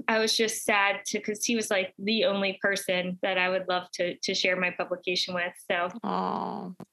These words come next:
Speaker 2: Yeah,
Speaker 1: yeah,
Speaker 2: and for
Speaker 1: he
Speaker 2: the, for the, for the listeners, it's, the publication is Opportunities for Comprehensive Medication Management for Children with Special Healthcare Needs and Medical Complexity. It's,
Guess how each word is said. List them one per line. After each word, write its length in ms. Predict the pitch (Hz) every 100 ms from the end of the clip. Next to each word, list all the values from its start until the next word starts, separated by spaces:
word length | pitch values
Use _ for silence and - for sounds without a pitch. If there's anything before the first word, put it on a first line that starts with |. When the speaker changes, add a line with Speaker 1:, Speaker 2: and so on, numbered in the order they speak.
| _
Speaker 2:
Yeah, 240 | - 226 214
Speaker 1:
yeah, 60 | 190
Speaker 2:
and 100 | 202
for 120 | 240
Speaker 1:
he 60 | 233
Speaker 2:
the, 180 | 226 -
for 100 | 220
the, 180 | 202 -
for 140 | 214
the 120 | 202
listeners, 680 | 196 240 - 208 190 190 185
it's, 300 | 190 - - - _ _ _ _ _
the 100 | 202
publication 520 | 185 208 214 202 190
is 80 | 185 -
Opportunities 640 | 208 226 - 220 208 202
for 120 | - 185
Comprehensive 680 | 208 196 202 208 190 196
Medication 600 | 180 190 196 - 196 202 185
Management 640 | 180 180 180 175 180 180 -
for 100 | 170
Children 720 | - 196 185 165 160 175 190 _ _ _
with 140 | 196 196
Special 420 | - 196 202 220
Healthcare 460 | 208 196 - 220 202
Needs 420 | 196 180 180 -
and 160 | 180 175
Medical 340 | 170 185 190
Complexity. 880 | - 190 185 170 - - 151 147 156 - _ _ _ _ _ _ _ _ _ _ _ _ _ _ _ -
It's, 160 | 202